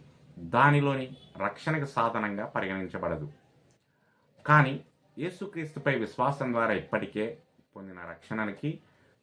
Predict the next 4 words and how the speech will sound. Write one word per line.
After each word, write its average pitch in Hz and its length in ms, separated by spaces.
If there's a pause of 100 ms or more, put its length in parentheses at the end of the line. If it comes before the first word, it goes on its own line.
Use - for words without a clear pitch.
(140)
ప్రతిస్పందనగా 139 800
పరిగణించబడుతుంది. 90 1120 (1500)
దేవుని 175 380
వాక్యం 131 420